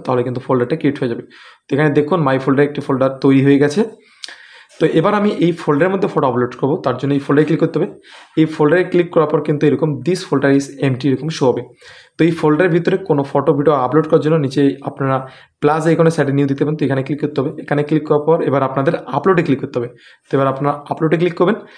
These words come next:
আপলোডে ক্লিক করার পর ডাইরেক্ট আপনাদের গ্যালারিতে নিয়ে যাবে। আর যদি গ্যালারিতে নিয়ে না যায়, তাহলে আপনারা এদিকে অ্যালবাম, গ্যালারি এরকম অপশন দেখতে পাবেন ফটোস, তো গ্যালারিতে ক্লিক করে গ্যালারিতে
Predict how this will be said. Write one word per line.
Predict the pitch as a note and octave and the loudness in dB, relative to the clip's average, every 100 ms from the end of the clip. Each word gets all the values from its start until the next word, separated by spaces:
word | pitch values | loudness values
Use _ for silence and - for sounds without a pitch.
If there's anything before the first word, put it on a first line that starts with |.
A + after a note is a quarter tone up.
| - - C#3 | -20 -8 -4
আপলোডে | C#3+ E3+ E3+ | 0 2 2
ক্লিক | E3 E3 | 2 0
করার | D#3 D3 | 0 0
পর | C3 | 0
ডাইরেক্ট | C3+ D3 D3 | 2 2 2
আপনাদের | D3 C#3+ | 0 0
গ্যালারিতে | C3 C#3 C#3+ | 0 0 0
নিয়ে | C#3 | 0
যাবে। | D#3 | 0
আর | B2 | 2
যদি | C3+ C#3 | 2 4
গ্যালারিতে | C3+ - | 2 0
নিয়ে | C#3+ C#3 | -2 0
না | C#3 C#3 | 0 2
যায়, | F3+ | 0
তাহলে | D3 B2+ B2 | 0 0 0
আপনারা | B2+ B2+ B2 - | 0 -4 -4 -6
এদিকে | C3+ C3+ | -4 0
অ্যালবাম, | B2+ B2+ C3+ B2+ | 2 2 0 0
গ্যালারি | A#2+ B2 | 0 -2
এরকম | B2+ B2+ | -2 -4
অপশন | B2 D3+ | -2 -4
দেখতে | C#3 C#3+ | -4 -4
পাবেন | C#3+ C#3 | -4 -4
ফটোস, | C3 B2 - | -2 -4 -8
তো | - A#2+ | -10 -4
গ্যালারিতে | B2 B2 C3+ | -4 -4 -2
ক্লিক | D3 D3 | -2 0
করে | D3+ C#3 | -2 0
গ্যালারিতে | A#2+ A#2+ | -2 -2